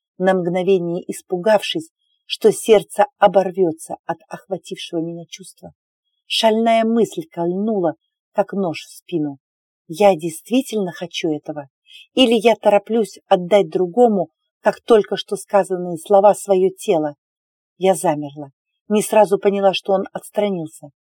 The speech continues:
В дверях стоял Клоп и усердно делал вид, что отворачивается,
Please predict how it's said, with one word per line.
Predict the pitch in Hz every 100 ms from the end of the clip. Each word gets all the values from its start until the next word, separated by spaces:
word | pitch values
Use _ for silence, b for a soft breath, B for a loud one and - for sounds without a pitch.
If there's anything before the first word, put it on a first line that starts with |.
| _ _ -
В | 175
дверях | 185 185 160 -
стоял | - 170 160 160
Клоп | 190 214 214 _ _ _ _ _
и | 214
усердно | 196 - 196 165 175
делал | 160 180 170 175
вид, | 185 220
что | - -
отворачивается, | - 190 - 196 165 - 147 156 156 -